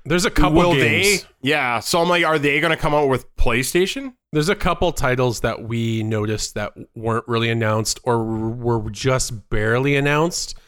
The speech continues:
Speaker 1: like
Speaker 2: Mm.
Speaker 1: Final Fa-, the new Final Fantasy
Speaker 2: Yeah, sixteen.
Speaker 1: sixteen. It's like, why did Square Enix not show a-,
Speaker 2: Forspoken?
Speaker 1: like, anything? Forspoken?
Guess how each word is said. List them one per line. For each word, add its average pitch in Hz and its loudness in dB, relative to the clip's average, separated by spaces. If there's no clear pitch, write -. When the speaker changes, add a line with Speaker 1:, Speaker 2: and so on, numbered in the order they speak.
Speaker 1:
like 117 0
Speaker 2:
Mm. 113 -6
Speaker 1:
Final 120 2
Fa-, 123 -2
the 127 -2
new 123 0
Final 113 0
Fantasy 110 -2
Speaker 2:
Yeah, 185 2
sixteen. 135 -4
Speaker 1:
sixteen. 131 -2
It's 127 -2
like, - -4
why - -4
did 220 0
Square - -2
Enix 156 -4
not 147 -8
show 120 -4
a-, 160 4
Speaker 2:
Forspoken? 123 0
Speaker 1:
like, 165 -2
anything? 131 0
Forspoken? 123 -2